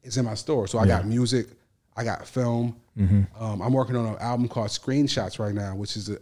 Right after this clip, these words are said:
Speaker 1: all, it's just in-store exclusive.
Speaker 2: Gotcha.
Speaker 1: I've been watching those Griselda dudes.
Speaker 2: Yeah, I, I like Griselda, Benny the Butcher.
Speaker 1: Yeah, I love, but I,
Speaker 2: Who
Speaker 1: but
Speaker 2: we
Speaker 1: I
Speaker 2: gave, uh, M C of the year
Speaker 1: Yeah.
Speaker 2: on made for kings dot com.
Speaker 1: I love it.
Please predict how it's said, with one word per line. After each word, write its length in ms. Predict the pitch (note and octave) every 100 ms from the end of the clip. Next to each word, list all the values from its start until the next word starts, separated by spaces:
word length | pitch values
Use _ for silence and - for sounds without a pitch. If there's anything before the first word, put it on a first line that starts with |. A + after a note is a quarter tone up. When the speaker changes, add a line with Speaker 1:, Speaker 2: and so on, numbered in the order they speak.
| -
Speaker 1:
all, 340 | B2 B2+ B2 A#2+
it's 140 | -
just 240 | A#2 -
in-store 480 | C#3 C3+ A#2+ C#3 B2
exclusive. 520 | A2 - D#3 C#3+ G#2+ G2+
Speaker 2:
Gotcha. 180 | F2+
Speaker 1:
I've 80 | D#3+
been 120 | A3
watching 260 | F#3 F3 E3
those 180 | D3+ C3
Griselda 480 | A#2 - F#3 E3+ A#2
dudes. 420 | A2 F#2+ - - _ - - -
Speaker 2:
Yeah, 380 | G#2+ G#2 G2+ G#2+ A#2+
I, 100 | A#2
I 20 |
like 200 | C3+ C3
Griselda, 420 | A2+ A2+ A2 G#2
Benny 260 | G2+ A2+ A2+
the 100 | G#2+
Butcher. 460 | G2+ A#2 - A#2 A2+
Speaker 1:
Yeah, 320 | A#2 D4 F#3+
I 120 | G3
love, 420 | G3 C4+ A#3 D3 -
but 100 | E3
I, 140 | E3+ - -
Speaker 2:
Who 140 | E3 E3
Speaker 1:
but 60 |
Speaker 2:
we 60 | D#3+
Speaker 1:
I 60 |
Speaker 2:
gave, 360 | D#3 E3+ D#3+ D3+
uh, 420 | D#3 D3 - - -
M 180 | D3 D#3
C 220 | - C#3+
of 160 | C#3+ C3+
the 100 | C3+
year 420 | C#3 D3 D3 D3
Speaker 1:
Yeah. 80 | C#3+
Speaker 2:
on 240 | C#3 C#3
made 160 | C#3+ C#3
for 100 | C3
kings 320 | - C#3+ C3
dot 280 | A#2 C3+ C3+
com. 140 | D3+ C#3
Speaker 1:
I 160 | B2+ C3
love 420 | C#3 B3 D4 D4
it. 140 | B3+